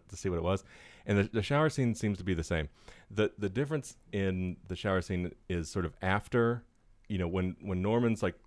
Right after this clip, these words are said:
you know, first pulls her body out and drags her onto the shower curtain, he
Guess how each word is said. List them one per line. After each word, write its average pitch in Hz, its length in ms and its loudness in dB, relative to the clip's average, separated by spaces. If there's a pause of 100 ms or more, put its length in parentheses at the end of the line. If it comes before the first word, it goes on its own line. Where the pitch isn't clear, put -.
(140)
you 95 100 -4
know, 85 100 -4
first - 400 -2
pulls 123 240 0
her 110 60 0
body 95 360 4
out 90 260 2 (540)
and 87 180 -2 (280)
drags 98 300 0
her 104 100 4
onto 95 140 4
the 85 100 0
shower 92 340 2
curtain, 113 400 -4 (100)
he 101 360 -4